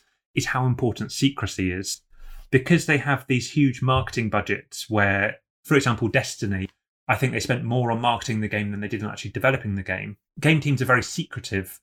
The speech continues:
and very in control of what they want people to see and what they want to be out in public so that it can match their marketing plan. So unlike other websites and other apps, we have to be very careful to be very secretive. That means that some methods that you might use outside of games,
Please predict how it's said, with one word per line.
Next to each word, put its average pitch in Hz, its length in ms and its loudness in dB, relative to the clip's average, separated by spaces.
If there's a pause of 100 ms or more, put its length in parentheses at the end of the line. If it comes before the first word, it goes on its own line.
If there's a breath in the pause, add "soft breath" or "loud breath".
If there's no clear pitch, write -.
(120)
and 107 220 2
very 104 600 0
in 139 200 6
control 127 520 2
of 117 180 -4
what 131 240 0
they 117 140 2
want 113 300 -4
people 110 360 -4
to - 140 -10
see 104 720 0
and 107 220 0
what 127 160 2
they 113 100 0
want 110 180 -2
to - 60 -4
be 117 100 4
out 113 160 2
in 107 60 -10
public 113 560 2 (260)
so 123 220 4
that 110 140 0
it 117 100 -4
can 110 140 -2
match - 240 -2
their 104 120 0
marketing 104 520 -4
plan. 101 380 -6 (540)
So 127 300 2
unlike 156 560 2 (140)
other 131 160 2
websites 117 520 0
and 117 120 -10
other 120 180 -2
apps, 104 380 -2
we 120 140 2
have 113 120 0
to - 80 -18
be 110 80 0
very 104 180 2
careful 104 440 0
to - 80 -16
be 101 100 0
very 98 180 -2
secretive. - 720 -8 (600)
That 151 280 2
means 131 280 2
that - 100 -2
some 143 280 4
methods 131 340 0
that - 100 -8
you 120 260 -4
might 131 280 4
use 113 260 0
outside 180 380 -2
of 147 100 -10
games, 107 560 -2